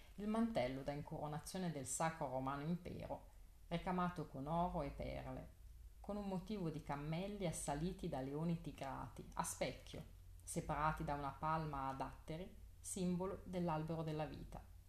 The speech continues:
Fu ordinato nel millecentotrentatré e portato a termine nel millecentotrentaquattro. Firenze divenne presto uno dei più importanti centri per la realizzazione di ricami pregiati,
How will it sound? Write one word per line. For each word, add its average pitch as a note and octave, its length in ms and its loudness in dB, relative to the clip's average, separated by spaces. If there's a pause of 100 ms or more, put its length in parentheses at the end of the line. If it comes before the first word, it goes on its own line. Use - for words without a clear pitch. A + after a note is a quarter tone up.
(580)
Fu E3+ 220 0
ordinato D3 580 0
nel C3+ 160 -6
millecentotrentatré E3+ 1400 -2 (120)
e G3+ 100 -4
portato G3+ 460 0
a D3+ 60 2
termine C#3 560 -4
nel F#3 180 -2
millecentotrentaquattro. D#3+ 1500 -4 (1500)
Firenze E3 580 -2
divenne G#3+ 320 4
presto A#3+ 300 0
uno G#3 100 2
dei D#3+ 100 2
più E3 140 0
importanti F#3+ 600 -2
centri - 480 -4
per C#3 200 -2
la C#3 80 0
realizzazione C#3 640 -4
di C3+ 120 -6
ricami C#3 380 -4
pregiati, C3+ 840 -2